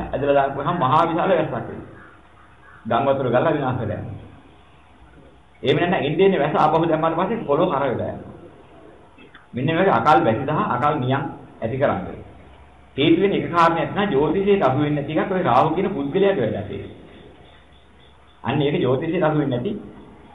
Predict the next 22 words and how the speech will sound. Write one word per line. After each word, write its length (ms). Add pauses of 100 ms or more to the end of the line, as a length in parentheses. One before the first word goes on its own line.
(120)
වැඩි 280
පිළිබඳ 400
ක්‍රමයක් 340
තමයි 140
බුදුරණන් 320
වහන්සේ 240
දේශනා 320
කළා. 220 (1500)
ඉතින් 80
ඒ 80
නිසා 240
වැස්ස 280
එනවද 400
වැස්ස 240
නැති 260
වෙනවද 260
කියන 160
එක 80
අපි 160
නිගමනය 380
කරන්න 260
බෑ. 160